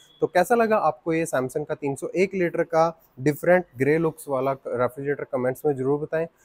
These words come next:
साथ ही अगर अब तक आपने हमारे channel को subscribe नहीं किया तो please subscribe करें, Videos को like करें और comments में बताएं आपको videos कैसे लगते हैं।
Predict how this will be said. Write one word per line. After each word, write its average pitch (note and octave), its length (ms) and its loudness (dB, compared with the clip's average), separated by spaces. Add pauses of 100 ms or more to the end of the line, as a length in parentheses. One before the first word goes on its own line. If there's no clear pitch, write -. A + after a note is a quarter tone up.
(160)
साथ D#3 200 4
ही G#3+ 160 2
अगर G3 220 2
अब E3+ 200 -2
तक F3 100 -2
आपने D#3+ 240 0
हमारे C#3+ 200 2
channel C3 180 -2
को C3 120 -8
subscribe D#3+ 420 -2
नहीं F3 100 2
किया E3 160 -4
तो C3+ 60 -6
please B2+ 180 -6
subscribe F3+ 500 -2
करें, G3+ 160 -2 (300)
Videos A#3 240 2
को A#3 80 0
like E3+ 220 0
करें E3+ 140 2
और E3 100 2
comments C#3 320 0
में D3 80 -6
बताएं C3 160 0
आपको B2+ 140 -10
videos E3 300 -4
कैसे C3 220 -2
लगते C#3 300 -6
हैं। G#3 100 -4